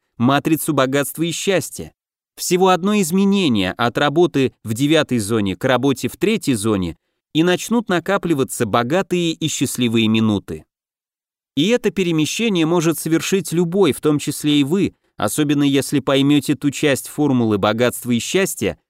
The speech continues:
о которой пойдёт речь в следующей главе. Где вы проводите свою жизнь? Какие зоны доминируют в вашем времяпрепровождении? Близки ли вам истории Стейси, Роберта или Карла? Заинтересованы ли вы в том, чтобы перенести свою жизнь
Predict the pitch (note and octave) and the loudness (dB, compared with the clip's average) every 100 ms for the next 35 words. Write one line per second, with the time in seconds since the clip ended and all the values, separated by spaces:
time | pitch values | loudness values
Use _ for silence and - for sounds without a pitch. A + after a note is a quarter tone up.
0 | _ _ A#2+ E3+ E3+ A3 A3 F#3+ F3+ D#3 | _ _ -6 -2 -2 0 0 0 2 2
1 | D#3 E3 F3+ - - - D3+ C#3+ B2+ C#3+ | 2 2 2 0 -8 -2 0 2 0 -2
2 | B2 C#3 A2+ D2+ - _ _ _ _ _ | 0 0 -2 -6 -14 _ _ _ _ _
3 | _ _ A2+ C#3+ A#3+ A#3+ G3+ A3+ A3+ A3 | _ _ -6 -2 0 0 2 2 2 2
4 | C3+ - A2 C3 C#3+ D3+ D#3+ A#2 E2 D2+ | 0 -2 -2 2 2 2 2 0 -4 -14
5 | _ B2 C3 E3+ F3 D3 F#3 F#3+ D3 C#3+ | _ -2 0 0 0 2 2 2 2 2
6 | D3 F3 G3+ D#3+ B2 G2 A#2+ B2 D#3 A#2+ | 2 2 2 2 2 0 0 0 -2 -2
7 | A2+ A2+ B2 A#2 C#3 D#3+ D#3+ F3 D3+ G#3+ | 0 0 0 -2 -2 0 0 0 -2 -2
8 | C#3 F2 D#2 _ _ _ - A#2 G#3 - | -2 -4 -8 _ _ _ -4 0 0 -2
9 | - A#3+ G#3 G#3 F#3+ D3+ - F3 D#3 C#3 | -2 0 2 2 2 0 0 2 2 2
10 | - F#3 G#3 - C#3+ B2+ C#3+ D#3 - D#3 | 0 -2 -2 -2 0 0 2 -2 0 2
11 | D#3 D3+ F3 C3 F#2 E2 - _ _ - | 2 2 0 0 -2 -10 -14 _ _ -12
12 | G2+ C#3 F#3+ E3+ F#3 F#3+ - B3 A3 E3 | -2 0 0 -2 -4 -4 -2 0 2 2
13 | D3 E3 A3 - E3 E3+ - D#3 D3+ C#3 | 2 2 0 0 -2 -2 -2 0 0 0
14 | E3 D#3+ E3+ D#3 - E3 C#3 C#3+ C#3+ B2+ | 0 0 0 -2 -4 -4 0 2 2 2
15 | F#3 C#3+ G#2 | 0 0 -2